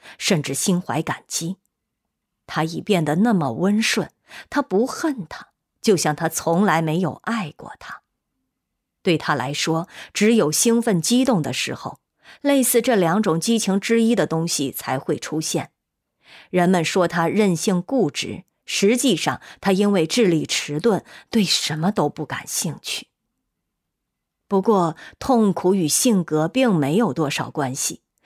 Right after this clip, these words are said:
换了最聪明的女人也不可能更加痛苦了。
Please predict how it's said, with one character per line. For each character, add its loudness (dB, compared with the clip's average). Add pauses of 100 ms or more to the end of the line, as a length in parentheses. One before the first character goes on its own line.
(120)
换 2
了 2
最 0
聪 -4
明 2
的 0
女 -2
人 -6 (180)
也 2
不 -2
可 -6
能 -8
更 0
加 -4
痛 -8
苦 -16
了。 -20